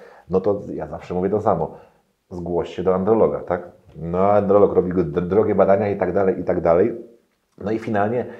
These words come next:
jemu też nie jest na rękę to robić, bo taki klient jest bardzo problematyczny, no bo teraz tak, przepisać mu testosteron można, no nie ma problemu, przecież jest takie prawo i na całym świecie to funkcjonuje, ale taki klient jest okropnym problemem dla Ciebie,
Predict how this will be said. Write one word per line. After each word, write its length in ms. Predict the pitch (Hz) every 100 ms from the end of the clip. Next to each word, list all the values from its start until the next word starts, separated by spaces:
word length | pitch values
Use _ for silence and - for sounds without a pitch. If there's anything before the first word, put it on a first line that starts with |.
| -
jemu 260 | 90 110 120
też 220 | 135 127
nie 80 | 113
jest 180 | 123 101
na 80 | 104
rękę 260 | 110 110 101
to 100 | -
robić, 200 | 110 107
bo 120 | 107
taki 240 | 104 113
klient 420 | - - 101 104
jest 120 | 107 85
bardzo 260 | 98 104
problematyczny, 640 | 107 117 123 139 104 80 80
no 100 | 87
bo 100 | 98
teraz 220 | 107 -
tak, 180 | - - _ - - -
przepisać 320 | - 139 131
mu 100 | 131
testosteron 540 | 117 117 90 80 73
można, 340 | 78 73 - - _ _
no 180 | 87 90
nie 120 | 95
ma 80 | 98
problemu, 380 | 143 147 82 -
przecież 200 | 85 80
jest 140 | 82
takie 220 | 95 92
prawo 340 | - 85 92 101
i 280 | 95 95 95
na 160 | 98
całym 160 | 95 95
świecie 140 | 98
to 120 | 98
funkcjonuje, 460 | 104 92 120 87 76
ale 260 | - 98 - - _ _ _ -
taki 220 | 104 135
klient 340 | - 101 117
jest 180 | 117 - - - _ _ _ -
okropnym 480 | 107 - 104 120
problemem 360 | 117 147 90 80
dla 140 | 76
Ciebie, 240 | - 73